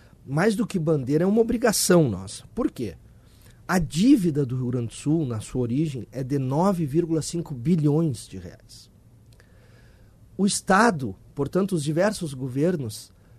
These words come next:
pagaram trinta e sete bilhões, Rodrigo e Kelly. Já pagamos, nós pagamos trinta e sete bilhões. E agora,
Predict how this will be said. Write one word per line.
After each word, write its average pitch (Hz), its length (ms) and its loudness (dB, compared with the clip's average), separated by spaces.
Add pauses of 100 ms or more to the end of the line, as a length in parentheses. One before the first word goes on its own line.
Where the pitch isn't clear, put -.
(120)
pagaram 180 480 2
trinta 226 540 0
e 185 60 2
sete - 440 -2
bilhões, 165 760 -2 (300)
Rodrigo 113 480 -10
e - 20 -14
Kelly. - 380 -18
Já 160 200 -6
pagamos, 165 760 0
nós 202 320 -4
pagamos 139 760 -6 (440)
trinta 240 320 2
e 190 40 2
sete 202 360 -4
bilhões. 156 460 -4 (420)
E 214 120 6
agora, 214 560 6